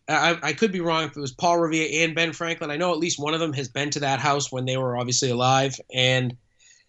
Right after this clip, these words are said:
the person that built it was a judge, Judge Peter Oliver.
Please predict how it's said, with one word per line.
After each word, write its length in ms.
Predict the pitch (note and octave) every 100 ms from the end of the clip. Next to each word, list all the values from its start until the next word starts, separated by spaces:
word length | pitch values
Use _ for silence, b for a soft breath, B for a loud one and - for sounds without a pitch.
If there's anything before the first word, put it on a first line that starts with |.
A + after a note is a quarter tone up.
| b _
the 160 | - D3+
person 380 | C3+ F#3 G3 F#3
that 160 | D3+
built 260 | B2+ F#3 E3
it 80 | D#3
was 180 | D3+ C#3
a 220 | C3+ B2+
judge, 500 | A#2 G3 E3+ B2+ -
Judge 320 | D3+ C#3+ -
Peter 340 | - G3 E3
Oliver. 520 | C3+ C3+ C3 B2 B2+